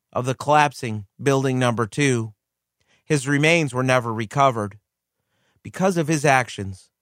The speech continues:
only a handful of the thousands of employees of Morgan Stanley died on that day, four of which were Rick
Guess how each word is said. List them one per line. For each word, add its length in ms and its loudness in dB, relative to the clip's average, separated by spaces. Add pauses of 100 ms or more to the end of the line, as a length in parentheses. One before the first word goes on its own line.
(380)
only 300 0
a 60 -2
handful 500 0
of 100 -2
the 100 -6
thousands 540 2
of 160 -6
employees 560 -2
of 100 -4
Morgan 380 0
Stanley 600 -2 (540)
died 300 2
on 160 0
that 240 -2
day, 440 0 (760)
four 280 4
of 120 -4
which 420 -8 (480)
were 220 -2
Rick 460 -2